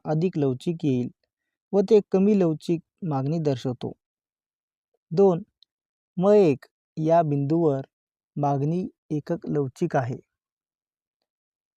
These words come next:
उत्तर, हे विधान असत्य, कारण आकृतीत म एक बिंदूपासून खालील अंतर आणि वरील अंतर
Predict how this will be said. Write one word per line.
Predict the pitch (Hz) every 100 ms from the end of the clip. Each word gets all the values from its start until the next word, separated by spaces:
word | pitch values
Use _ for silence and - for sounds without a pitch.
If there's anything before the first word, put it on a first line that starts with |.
| _ _ _ _ _ _ _ _ _ _ _ _ _ _ _ _ _ _ _ _ 175
उत्तर, | 170 - 147 160 _ -
हे | 156
विधान | 143 143 180 - _ _ -
असत्य, | 151 147 - 139 117 _ _ _ _
कारण | 165 180 156 175 _ _ _ _ _ _ _ _ -
आकृतीत | 156 202 202 233 226 - _ _ _ _ _ _ -
म | 165
एक | 202 214 147 135
बिंदूपासून | 151 156 165 160 - 175 175
खालील | - 139 147
अंतर | 147 143 - 139 127 -
आणि | 170 190 196 -
वरील | 143 147 160
अंतर | 143 - 156